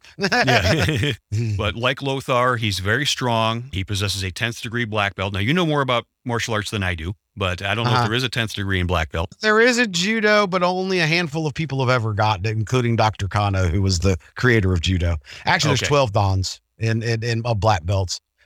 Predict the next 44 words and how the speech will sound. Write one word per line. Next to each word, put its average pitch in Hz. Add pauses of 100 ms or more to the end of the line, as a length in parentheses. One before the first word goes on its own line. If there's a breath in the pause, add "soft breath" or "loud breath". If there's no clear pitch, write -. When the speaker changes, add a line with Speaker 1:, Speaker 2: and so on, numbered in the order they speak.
Speaker 1:
So 110
I, 92
I, 135
I, 160
I'm 180
first 165
dan, 123
if 98
that 127
tells 127
you 113
anything. 90 (240 loud breath)
But 156
your 165
Speaker 2:
Okay. 139
Speaker 1:
grandmasters 165
that 135
teach 139
judo 131 (460)
at 139
the 123
Kodokan 139
in, 123
in, 123
in 120
Tokyo, 135
which 117
is, 107
like, 113
the 113
origination 113
place 120
for 117
judo, 127 (440 soft breath)
most 147
of 135
those 147
guys 135
are 131
only, 127
like, 113
fourth 123
and 113
fifth 123